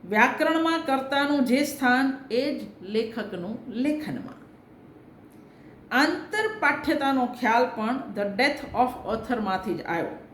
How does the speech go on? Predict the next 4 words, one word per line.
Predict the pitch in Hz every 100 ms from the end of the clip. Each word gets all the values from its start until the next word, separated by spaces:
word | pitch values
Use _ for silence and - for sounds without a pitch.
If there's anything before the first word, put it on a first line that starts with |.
| - - - - - -
હવે | 208 247 247 247 - - - 170
વાચકનો | 196 262 302 - 277 220
મહિમા | 196 185 160 151
છે. | 151 -